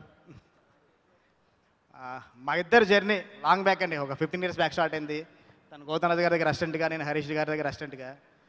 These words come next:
ఆ, అక్కడి నుంచి తను ఎడిటర్ అంతా కూడా మేము అలా కలిసి పనిచేసాం అసలుకి. ఆ, నేనేం తీస్తానో తనకు తెలుసు, తను ఎలా డి-, ఎలా ఎడిట్ చేస్తానో నాకు తెలుసు.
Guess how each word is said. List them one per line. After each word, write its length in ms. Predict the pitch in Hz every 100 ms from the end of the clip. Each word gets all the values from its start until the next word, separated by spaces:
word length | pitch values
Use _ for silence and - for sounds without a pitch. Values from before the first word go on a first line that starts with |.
| _ -
ఆ, 220 | 131 127 120
అక్కడి 280 | 135 165 165
నుంచి 300 | 170 170 170
తను 200 | 160 156
ఎడిటర్ 280 | 151 156 165
అంతా 140 | 156
కూడా 140 | 160
మేము 100 | 160
అలా 80 | 151
కలిసి 240 | 147 147 -
పనిచేసాం 360 | 151 151 147
అసలుకి. 380 | 139 139 139 143 143 _ _ _ 143
ఆ, 400 | 127 127 127 120 - _ _ _ _ _ _ _ _ _ 135
నేనేం 280 | 147 165
తీస్తానో 260 | 185 180 190
తనకు 140 | 175
తెలుసు, 360 | 165 165 170 175
తను 220 | 170 165
ఎలా 140 | 156 160
డి-, 100 | 160
ఎలా 260 | 160 160
ఎడిట్ 280 | 170 160 170
చేస్తానో 200 | 160 165
నాకు 120 | 151
తెలుసు. 340 | 151 147 147